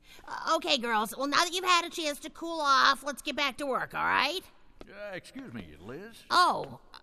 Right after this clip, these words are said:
Speaker 1: uh, oh, hi, Grandpa Noli. Sorry, I thought you were Lucille and Julia.
Speaker 2: Mm, can't say that anyone's mistaken me for a junior high girl lately.
Speaker 1: <laughs> Yeah.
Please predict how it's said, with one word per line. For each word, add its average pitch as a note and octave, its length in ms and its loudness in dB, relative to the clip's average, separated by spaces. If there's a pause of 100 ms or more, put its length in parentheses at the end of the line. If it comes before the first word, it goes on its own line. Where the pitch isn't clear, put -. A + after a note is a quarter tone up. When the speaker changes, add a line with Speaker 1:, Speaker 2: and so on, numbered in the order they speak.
(120)
Speaker 1:
uh, F#3+ 400 4
oh, A3+ 180 2
hi, G#3+ 360 -2 (220)
Grandpa E3+ 360 -4
Noli. D#3+ 360 -6
Sorry, G#3 340 -4
I F3+ 120 -2
thought G#3 240 -4
you G#3 160 -6
were F#3 180 -2
Lucille F3+ 440 -10
and D#3+ 100 -10
Julia. D#3 420 -10
Speaker 2:
Mm, A2+ 220 -10
can't D3 280 -6
say A#2 280 0
that F#2+ 200 -4
anyone's G#2 500 0
mistaken G#2+ 560 -2
me A2 160 -2
for F#2 180 -6
a E2+ 80 -8
junior G#2 380 -4
high C3+ 240 -4
girl A#2 360 0
lately. B2 560 -2
Speaker 1:
<laughs> - 40 -10 (460)
Yeah. D3+ 180 -10